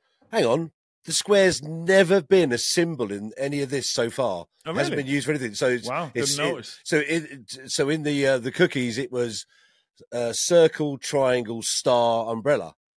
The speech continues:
Speaker 2: Yes.
Speaker 1: So it was never a square in it. So when I looked at that, I went, "I wouldn't go anywhere near the square. Wouldn't touch it 'cause it's not, the other two symbols have,
Speaker 2: Yeah.
Speaker 1: have been there already." And I was thinking,
Speaker 2: Right.
Speaker 1: yeah, there, and that was my thinking. And, and obviously, the, the, the red button was a square. So it was, uh, literally,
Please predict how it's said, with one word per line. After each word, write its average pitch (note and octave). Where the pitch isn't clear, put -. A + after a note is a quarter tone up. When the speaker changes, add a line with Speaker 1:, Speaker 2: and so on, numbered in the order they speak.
Speaker 2:
Yes. C3+
Speaker 1:
So -
it -
was A2+
never F3
a D#3
square F#3
in G2+
it. G#2+
So D3
when G3+
I A3
looked A3
at E3
that, F#3+
I C#3+
went, A#2+
"I C#3
wouldn't C#3+
go A#2+
anywhere B2+
near A#2+
the A2
square. G2
Wouldn't C3
touch -
it F2+
'cause G#2
it's G#2+
not, C3+
the B2
other E3
two C3+
symbols C#3
have, D3
Speaker 2:
Yeah. C3
Speaker 1:
have G#2+
been C3
there A#2
already." A2
And B2
I C3+
was -
thinking, D3+
Speaker 2:
Right. C#3+
Speaker 1:
yeah, C3+
there, D3
and D3+
that F3+
was C3+
my D#3+
thinking. A2
And, A2+
and A#2+
obviously, B2
the, A2
the, A2+
the A2+
red B2
button A#2
was A2
a A#2
square. B2
So G2+
it A2
was, G#2+
uh, A#2+
literally, A2